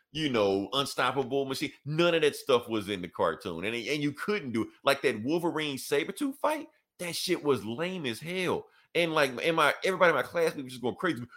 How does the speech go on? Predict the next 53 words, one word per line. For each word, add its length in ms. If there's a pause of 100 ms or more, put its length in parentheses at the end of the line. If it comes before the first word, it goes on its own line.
(120)
"Oh, 120
this 100
is 60
the 60
most 120
awesome 280
shit 220
ever." 180
I'm 80
like, 180 (100)
"Not 260
really. 300 (600)
Kinda 180
sucks." 440
<laughs> 60 (920)
Like, 140
I 120
seen, 380
I 140
seen 440
Mutant 300
Massacre 460
in 200
the 60
comics 400
when 120
Sabretooth 560
was 120
just 200
a 220
beast. 460 (220)
You 80
know, 60
I 60
seen 280
that 140
shit, 220
not 300
this 220
stuff, 320
but 200 (340)
I 40
was 120
still 100
excited. 320
But 140
this 180
thing, 260
Eli, 260
that 200
was, 220
like, 220
the 120